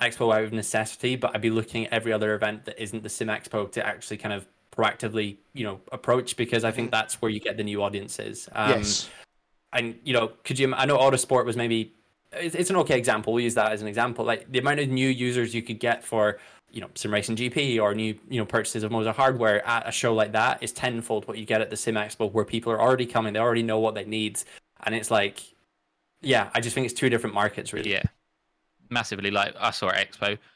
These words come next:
Speaker 3: a lot of the people we were seeing getting into to rigs are people who've already raced. They, they love
Speaker 1: Yeah.
Speaker 3: their sim racing. They're ready to go. They just wanna try the equipment out, um, and see how they get on. Whereas other shows, you're gonna see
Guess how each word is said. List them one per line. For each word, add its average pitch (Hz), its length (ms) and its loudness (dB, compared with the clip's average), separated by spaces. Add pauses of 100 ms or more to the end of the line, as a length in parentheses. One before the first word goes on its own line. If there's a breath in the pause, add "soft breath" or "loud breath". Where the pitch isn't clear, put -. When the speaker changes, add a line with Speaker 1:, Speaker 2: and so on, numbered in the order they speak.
(120)
Speaker 3:
a 117 80 0
lot 113 100 4
of 98 40 2
the 101 80 0
people 104 300 -6
we 104 140 -4
were 98 60 -10
seeing 98 520 -4 (100)
getting 98 240 0
into 104 300 -8 (180)
to 110 120 -4
rigs 104 280 -2
are 101 260 2 (480 soft breath)
people 170 280 -2
who've 104 120 -2
already 101 240 0
raced. 98 480 0
They, 101 240 -2 (300)
they 107 100 2
love 104 220 2
Speaker 1:
Yeah. 110 60 -2
Speaker 3:
their 95 100 0
sim 98 240 -4
racing. 98 380 -2 (320 loud breath)
They're 104 120 2
ready 95 280 2
to - 100 -10
go. 98 240 2
They 95 160 2
just - 180 -8
wanna 98 160 -6
try 98 300 2
the 95 120 -4
equipment 95 440 -6
out, 92 240 -2 (420)
um, 98 180 2
and 95 140 -10
see 104 160 -4
how 98 100 2
they 92 120 0
get - 180 -2
on. 104 240 2
Whereas 98 380 0 (1400)
other 107 220 2
shows, 104 380 2
you're 101 120 0
gonna 98 320 -2
see 98 480 -4